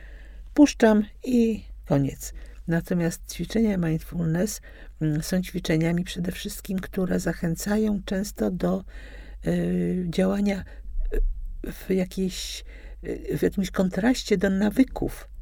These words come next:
W związku z tym, e, no choćby skanowanie ciała, to jest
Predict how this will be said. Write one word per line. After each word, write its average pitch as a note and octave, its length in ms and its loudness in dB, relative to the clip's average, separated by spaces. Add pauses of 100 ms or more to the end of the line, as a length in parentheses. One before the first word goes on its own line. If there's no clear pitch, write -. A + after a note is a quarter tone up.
(720)
W E3 40 -4
związku F#3+ 380 0
z - 120 -8
tym, F#3+ 380 2 (260)
e, D#3+ 300 4
no F#3+ 120 -2
choćby G#3 300 2
skanowanie F3+ 640 2
ciała, C#3 400 2
to - 180 -2
jest F3 340 2